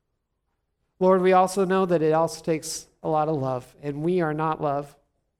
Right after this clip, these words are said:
We are the opposite of love. But because you loved us first, we have love.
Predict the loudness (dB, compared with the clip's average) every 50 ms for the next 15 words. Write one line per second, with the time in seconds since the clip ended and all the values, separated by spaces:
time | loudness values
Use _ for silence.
0 | _ _ _ _ _ _ _ _ -2 0 0 2 0 0 -2 -4 -4 -4 -4 -4
1 | -6 -8 -8 -6 -6 -6 -6 -8 -8 -6 -6 -6 -8 -10 -14 _ _ -20 -20 _
2 | _ -20 -20 -20 _ _ _ _ _ _ _ _ _ _ -8 -8 -4 -2 -2 -4
3 | -2 0 0 0 2 2 0 0 2 2 2 2 0 0 -2 -2 -4 -4 0 2
4 | 2 2 0 -2 -4 -2 0 0 0 0 -2 -2 -2 0 0 0 -2 -2 -4 -4
5 | -4 -4 -6 -8 -12 _